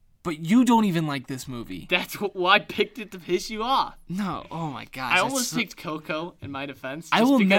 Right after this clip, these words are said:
Speaker 1: never,
Speaker 2: that
Speaker 1: listen,
Speaker 2: almost made
Speaker 1: listen.
Speaker 2: Caleb more mad.
Speaker 1: I will never choose a four or a five to show you. I will either show you egregious or really good.
Speaker 2: All right, if you all wanna know the movie I was originally gonna pick is I was originally gonna pick Source Code. So if you wanna watch that, it's kinda cool movie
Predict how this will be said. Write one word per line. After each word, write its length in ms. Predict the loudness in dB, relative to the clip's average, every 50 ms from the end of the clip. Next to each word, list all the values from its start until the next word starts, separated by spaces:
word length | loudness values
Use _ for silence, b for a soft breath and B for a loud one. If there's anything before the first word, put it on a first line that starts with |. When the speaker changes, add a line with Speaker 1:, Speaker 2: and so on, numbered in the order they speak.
| 4 4
Speaker 1:
never, 80 | 2
Speaker 2:
that 160 | 2 2 2 2
Speaker 1:
listen, 200 | 2 2 2 2
Speaker 2:
almost 220 | 2 0 -2 -4 -2
made 80 | 0
Speaker 1:
listen. 200 | 0 0 -2 -4
Speaker 2:
Caleb 260 | -6 -6 -6 -6 -8 -8
more 200 | -8 -8 -8 -6
mad. 160 | -4 -4 -2
Speaker 1:
I 40 | 0
will 160 | 0 0 0
never 320 | -2 -2 -2 -2 -2 -4 -4
choose 260 | -4 -4 -4 -4 -4
a 80 | -8
four 480 | -12 -14 -14 -14 -12 -10 -8 -8 -8 -10
or 220 | -10 -10 -10 -10
a 80 | -12 -12
five 440 | -14 -14 -14 -12 -12 -14 -14 -18 -18 -16
to 80 | -14
show 160 | -14 -14 -14
you. 100 | -14 -12 -6 -4
I 160 | -2 -2 -2
will 160 | -2 -4 -4
either 240 | -4 -4 -4 -4 -4
show 140 | -4 -4 -4
you 200 | -4 -4 -6 -8
egregious 800 | -8 -8 -8 -8 -6 -6 -6 -6 -6 -8 -8 -8 -10 -14 -18 _ b b b b _ _
or 160 | -6 -6 -6
really 400 | -6 -8 -8 -8 -6 -6 -6 -8
good. 340 | -10 -12 -16 -16 -18 -16 -8 -6
Speaker 2:
All 80 | -4
right, 60 | -4 -4
if 120 | -6 -4
you 140 | -6 -6 -6 -4
all 220 | -2 -2 -2 -2
wanna 220 | -4 -6 -8 -8
know 160 | -8 -10 -10 -8
the 60 | -10
movie 280 | -10 -10 -10 -10 -10
I 60 | -10 -12
was 160 | -14 -16 -14
originally 340 | -14 -14 -14 -14 -16 -18 -18
gonna 120 | -20 -20
pick 200 | -20 -20 -20 -20
is 140 | -20 -16 -14
I 100 | -14 -14
was 140 | -14 -14 -12
originally 320 | -12 -12 -12 -12 -14 -14
gonna 100 | -16 -16
pick 180 | -18 -20 -20 -18
Source 360 | -16 -14 -14 -14 -14 -16 -16
Code. 340 | -16 -16 -16 -16 -18 -20 -20 _
So 160 | _ -20 -20
if 120 | -20 -20 -18
you 60 | -12
wanna 200 | -10 -8 -8 -8
watch 200 | -8 -10 -12 -12
that, 200 | -14 -14 -14 -14
it's 140 | -16 -20 -20
kinda 180 | -20 -20 -20 -20
cool 240 | -18 _ -18 -18 -16
movie 420 | -16 -18 -18 -18 -18 -18 -18